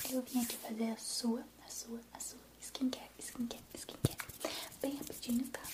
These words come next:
A gente vai usar essa maquininha muito potente. Ela tem várias velocidades, tem o médio e o muito rápido. Eu vou usar hoje o rápido, porque eu vejo que a sua pele tá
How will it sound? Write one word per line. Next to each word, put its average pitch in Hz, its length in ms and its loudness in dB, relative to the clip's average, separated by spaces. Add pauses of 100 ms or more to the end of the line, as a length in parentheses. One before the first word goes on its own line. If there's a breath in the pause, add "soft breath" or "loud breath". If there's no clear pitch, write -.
(340 loud breath)
A - 80 -2
gente - 360 6 (340)
vai 269 160 10
usar 269 180 4 (360)
essa - 200 6
maquininha 262 460 6 (180)
muito 240 220 6
potente. 233 540 2 (1040 loud breath)
Ela 233 260 6
tem 233 300 4
várias 233 320 6
velocidades, 254 720 4
tem 226 380 6 (240)
o 254 120 8 (140)
médio 240 500 6 (140)
e 262 160 10
o 269 60 4 (200)
muito 247 240 4
rápido. 285 480 8 (960)
Eu 233 100 6
vou 226 140 10
usar 233 220 6
hoje 220 200 6
o - 320 4
rápido, 302 340 4
porque - 180 4
eu 262 60 10
vejo 254 160 0
que - 80 -4
a - 20 -2
sua - 120 -4
pele 226 240 0
tá - 220 -6